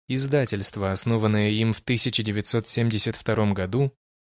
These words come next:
является самым большим издательством в мире, публикующим книги по индийской философии и религии. Всего за двенадцать лет, невзирая на свой преклонный возраст,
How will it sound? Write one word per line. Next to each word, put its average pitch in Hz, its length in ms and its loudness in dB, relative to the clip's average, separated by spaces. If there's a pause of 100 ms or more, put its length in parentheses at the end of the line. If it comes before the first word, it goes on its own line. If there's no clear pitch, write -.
является 131 720 2
самым 139 560 2
большим 120 540 2
издательством 104 800 0
в 95 100 -8
мире, 143 380 4
публикующим 127 880 0
книги 123 420 2
по 120 180 0
индийской 113 640 2
философии 113 840 0
и 110 380 0
религии. 107 760 -2 (280)
Всего 113 420 4
за 120 160 4
двенадцать 120 640 0
лет, 95 480 -8 (120)
невзирая 120 680 2
на 120 100 2
свой 123 280 2
преклонный 113 600 0
возраст, 104 720 -6